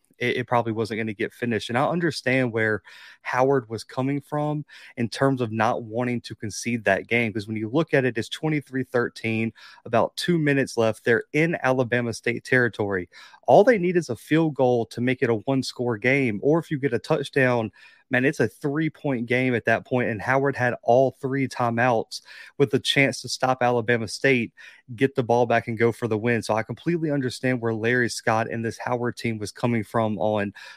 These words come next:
trying to wait as long as humanly possible to get that game in, man. But I felt bad for the guys. We were s-, all sitting in the press boxes,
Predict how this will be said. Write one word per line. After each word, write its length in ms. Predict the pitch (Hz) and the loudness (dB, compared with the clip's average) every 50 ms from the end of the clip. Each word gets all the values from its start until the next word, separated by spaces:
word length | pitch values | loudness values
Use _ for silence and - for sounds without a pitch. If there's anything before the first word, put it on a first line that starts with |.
| _ _ - | _ _ -8
trying 360 | - - 135 135 147 143 135 | -2 0 2 2 2 2 2
to 80 | 127 | 0
wait 340 | 117 113 120 120 127 123 - - | 0 2 2 2 2 2 0 -4
as 140 | 107 - | -6 -6
long 460 | 110 104 107 113 123 131 131 127 123 - | -8 -4 0 2 2 2 2 2 0 -2
as 180 | - 117 104 - | -6 -6 -6 -8
humanly 440 | - - 131 127 127 120 113 113 110 | -4 -2 0 0 0 0 -2 -4 -6
possible 520 | - - 110 113 110 - 113 110 117 110 | -6 -6 -8 -8 -8 -10 -12 -12 -10 -8
to 80 | 110 107 | -6 -4
get 180 | 113 117 - - | -4 -4 -4 -4
that 140 | 107 101 107 | -8 -8 -2
game 280 | 107 110 117 123 120 | 0 0 2 2 2
in, 120 | 117 107 107 | 0 0 0
man. 200 | 110 110 110 104 | 0 0 0 0
But 120 | 107 107 | 0 0
I 80 | 123 139 | 0 0
felt 260 | - - 233 165 127 | 2 2 0 2 2
bad 220 | 131 127 120 - | 2 0 0 -2
for 80 | - 107 | -4 -6
the 100 | 107 101 | -6 0
guys. 280 | - 120 123 120 107 | 2 4 4 4 4
We 100 | 104 123 | 2 -2
were 100 | 131 147 | -2 -2
s-, 140 | 147 - - | -4 -6 -4
all 260 | - - 127 135 139 | 0 2 4 4 4
sitting 260 | - - 139 135 - 127 | 2 0 -2 -4 -4 -6
in 80 | 120 | -8
the 80 | 110 - | -8 -2
press 260 | - - 127 127 - | 0 2 2 2 2
boxes, 380 | - 123 120 113 - 104 - | 2 2 2 2 0 -6 -8